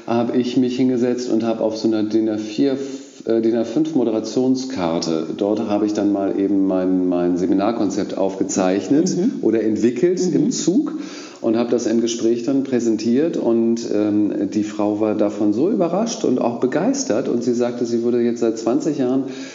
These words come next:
Speaker 1: in der Fortbildungsbranche <laughs> arbeiten. Das
Speaker 2: Mhm.
Speaker 1: hätte sie in der Zeit noch nie so erlebt, ähm, dass ich dann auch gleich diesen Auftrag bekommen habe. Also es
Speaker 2: Wow.
Speaker 1: hat auch einen, einen großen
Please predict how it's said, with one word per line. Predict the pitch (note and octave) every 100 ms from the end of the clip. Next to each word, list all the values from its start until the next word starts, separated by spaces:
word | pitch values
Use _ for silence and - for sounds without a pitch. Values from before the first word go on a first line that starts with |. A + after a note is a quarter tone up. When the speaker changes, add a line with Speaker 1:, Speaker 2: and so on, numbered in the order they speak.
| - -
Speaker 1:
in | B2 A#2+
der | A#2 A2 G#2+
Fortbildungsbranche | G#2+ D#3+ F3+ - G2+ G2 F2+ A2 G#2+ - -
<laughs> | -
arbeiten. | - G#2+ - - - G#3
Das | C3 E3+
Speaker 2:
Mhm. |
Speaker 1:
hätte | B3 C#3
sie | B2 A#2+
in | A#2
der | A2+ A2
Zeit | B2 B2+
noch | A2+
nie | A#2+ D#3
so | D3
erlebt, | A2+ G#2+ G#2 A#2 - - - - - -
ähm, | A#2 A2 A2 G#2+
dass | A2
ich | B2+
dann | B2+ A2
auch | A#2
gleich | - B2
diesen | B2+ B2+ A2+
Auftrag | - - F2
bekommen | E2+ F2 D#2+ D#2+ D#2
habe. | D#2 D#2 E2
Also | F2 F2
es | F#2+ -
Speaker 2:
Wow. | D3+
Speaker 1:
hat | A3 C3
auch | A#2 -
einen, | G#2 A#2 A2
einen | A2 A2 A2
großen | A#2 C3+ D#3 - D3 D3 D3